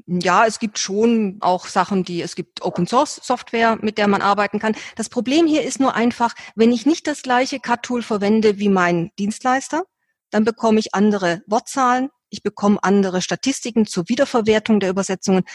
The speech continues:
weil jeder Hersteller so seine eigene Art hat, diese Dinge zu zählen.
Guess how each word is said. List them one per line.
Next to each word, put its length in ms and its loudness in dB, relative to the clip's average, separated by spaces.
weil 120 0
jeder 220 0
Hersteller 480 0
so 120 -2
seine 280 4
eigene 380 0
Art 320 -2
hat, 240 -2
diese 220 -6
Dinge 240 0
zu 120 -10
zählen. 380 -2